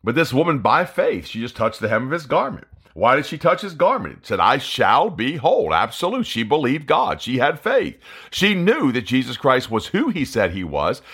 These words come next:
and she knew that Jesus Christ would do what he said he could do. And he did it. But Jesus turned him about, and when he saw her, he said, "Daughter, be of good comfort." Why? She had no comfort.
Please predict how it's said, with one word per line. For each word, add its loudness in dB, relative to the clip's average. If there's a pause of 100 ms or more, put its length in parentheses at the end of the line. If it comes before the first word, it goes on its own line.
(160)
and 2
she -2
knew 2
that -2
Jesus -4
Christ 2
would -2
do -2
what 2
he -6
said 0
he -4
could 0
do. -8 (380)
And -12
he -6
did -8
it. -18 (500)
But -10
Jesus -2
turned 2
him 0
about, 4
and -4
when -2
he -4
saw 2
her, -2
he -2
said, -4
"Daughter, 4
be -2
of 0
good 0
comfort." -4
Why? 2
She -6
had -2
no -6
comfort. -16